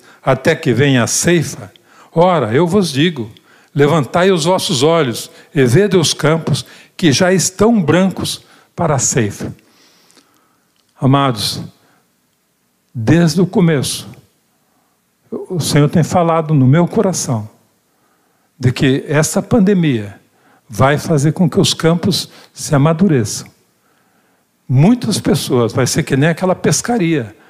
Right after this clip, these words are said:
de Pedro, né? "Mas, Senhor, nós já fomos, passamos a noite toda no mar." Aí o Senhor diz, "Não, joga agora, agora acabou a pandemia, joga a tua rede agora." Amém, amados?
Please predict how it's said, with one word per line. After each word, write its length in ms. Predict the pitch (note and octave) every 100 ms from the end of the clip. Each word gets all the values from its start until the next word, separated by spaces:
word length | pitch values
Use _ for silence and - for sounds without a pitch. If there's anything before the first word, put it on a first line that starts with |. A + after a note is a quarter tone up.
| _ _ -
de 100 | B2
Pedro, 520 | - C3 A#2 G#2+ F2 - _
né? 280 | A#2+ C#3+ G3+ - - - -
"Mas, 160 | E3+ D3
Senhor, 360 | E3+ F3 G3
nós 200 | D#3+ A#2+
já 120 | A#2+ D3
fomos, 580 | - D#3+ E3 D#3 B2+ A#2+
passamos 420 | C3+ - E3+ D#3
a 20 |
noite 300 | C#3 D#3+ F3
toda 320 | - E3 D#3+
no 140 | C3+ A#2
mar." 420 | C3 D#3+ C#3 - - - - -
Aí 100 | C3
o 40 |
Senhor 220 | A#2+ E3+
diz, 140 | C3+ C#3
"Não, 200 | D#3+ C3+
joga 260 | C#3 E3+
agora, 320 | F#3+ D#3 D#3+ A#2
agora 220 | D#3 F3
acabou 340 | F3 F3+ F3
a 40 | G3
pandemia, 640 | G3+ E3+ D3 D3+ B2+ G#2+ - -
joga 240 | C#3+ F#3+
a 40 | F#3
tua 160 | F#3+
rede 240 | C3+ D#3 D3
agora." 440 | A#2+ A#2 G2 - - _ _ _ _ _ _ _ _ _ _ _ _ _ _ _ _ _ _ _ _ _ _ _ _ _ _ _ - - - -
Amém, 400 | B2+ A#2+ D3 E3+
amados? 580 | D3+ C3+ A2 - -